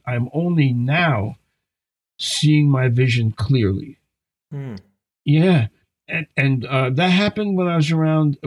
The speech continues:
Speaker 1: in my late fifties with my c-, composer friend Daniel Schnieder. But then it really happened to me when I started composing when I was sixty-five. I luckily fell into an assignment. I do things on assignment. Um, if,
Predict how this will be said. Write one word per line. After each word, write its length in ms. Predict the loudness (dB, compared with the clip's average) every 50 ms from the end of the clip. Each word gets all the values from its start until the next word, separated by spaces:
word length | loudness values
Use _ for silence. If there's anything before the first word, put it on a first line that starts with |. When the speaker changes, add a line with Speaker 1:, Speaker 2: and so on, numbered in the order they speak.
| -4 -2 -2
Speaker 1:
in 100 | 0 0
my 120 | 0 2 2
late 240 | 2 2 0 -2 -4
fifties 640 | -2 -2 -2 -2 -2 -2 -2 -2 -2 -4 -4 -6
with 140 | -8 -10 -12 _ _ -6
my 200 | -2 -2 -2 -2 -4 -10
c-, 200 | -18 -20 _ -8 -2
composer 440 | 0 2 2 4 4 4 4 2 2
friend 220 | 2 2 2 2
Daniel 300 | 2 2 2 2 0 0
Schnieder. 440 | -2 0 2 2 2 2 0 -4 -8 -10 _ _ _ _ _ _ _ _ _ -2
But 200 | 0 0 0 -4 _ _ _ _ _ _ _ _ _ _ _ _ _ _ -6
then 480 | -2 0 2 2 2 2 2 2 2 0
it 100 | 0 0
really 320 | 2 2 2 2 4 2
happened 220 | 2 2 0 0 0
to 60 | 2
me 40 | 2
when 120 | 4 2
I 40 | 2
started 300 | 2 2 2 2 2 2
composing 420 | 2 2 2 4 4 2 2 2 2
when 80 | 4
I 20 | 2
was 120 | 2 2
sixty-five. 720 | 0 -2 -2 -2 -2 -2 -2 0 -2 -2 -2 -4 -6 -8
I 60 | -6
luckily 400 | -2 -2 -2 0 0 0 0 0
fell 260 | 0 -2 -4 -4 -4
into 200 | -4 -4 -4 -4 -4
an 80 | -4
assignment. 540 | -4 -4 -4 -2 -4 -4 -6 -8 -10 -8 -6
I 60 | -6
do 160 | -4 -4 -4 -6
things 260 | -6 -6 -6 -8 -8
on 120 | -12 -12
assignment. 500 | -10 -10 -10 -10 -10 -14 -16 -18 -20 _ _ _ _ _ _ _ _ _ -20 -20 -20 -20 _ _ 0
Um, 380 | 2 2 2 2 2 0 -4 _ _ _ _ -4 -2
if, 160 | 0 0 0